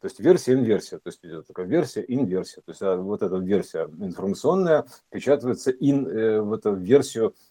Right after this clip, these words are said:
воплощенную. То есть версия, инверсия. То есть примерно так звучит. Вот версия, инверсия. Вот потому что это как бы из информационного поля, оно впечатывается сюда, через вот эту икс-линзу, вот эту вот ш-, показа, грубо говоря,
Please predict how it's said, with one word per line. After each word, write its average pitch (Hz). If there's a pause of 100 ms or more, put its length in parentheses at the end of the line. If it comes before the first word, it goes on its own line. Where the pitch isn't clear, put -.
(120)
воплощенную. 101
То -
есть -
версия, 120
инверсия. 104
То -
есть -
примерно 117
так - (380)
звучит. 82 (360)
Вот -
версия, 104
инверсия. 82 (540)
Вот 92
потому 101
что 95
это 92
как 92
бы 90
из 87
информационного 117
поля, 95
оно 110
впечатывается 110
сюда, 85
через 80
вот 90
эту 90 (140)
икс-линзу, 101
вот 76
эту 78
вот 73
ш-, -
показа, 78 (400)
грубо 87
говоря, 87